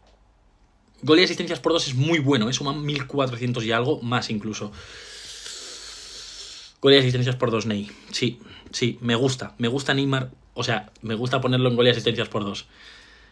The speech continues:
Que os veo venir. Piqué, doscientos cincuenta autogoles, tiene cinco.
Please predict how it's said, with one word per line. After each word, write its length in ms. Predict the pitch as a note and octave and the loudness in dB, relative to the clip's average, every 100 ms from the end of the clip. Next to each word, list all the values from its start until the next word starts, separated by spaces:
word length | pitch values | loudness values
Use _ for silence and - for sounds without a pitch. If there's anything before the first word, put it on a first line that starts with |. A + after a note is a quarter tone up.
| _ _ | _ _
Que 100 | C3 | 2
os 80 | A#2+ | 4
veo 140 | B2+ | 4
venir. 360 | C3 A2+ G2 - - _ | 4 2 0 -6 -20 _
Piqué, 380 | B2 C#3 A2 - - - _ - | 0 4 4 0 -18 -20 _ -6
doscientos 400 | A#2+ A2 C3+ C3+ | -2 0 0 2
cincuenta 320 | B2 A2 G#2+ | 2 4 4
autogoles, 320 | A2 G#2 G2+ | 2 2 0
tiene 180 | - B2+ | 0 -2
cinco. 400 | - G#2+ G#2 G2+ | 0 -2 -2 -6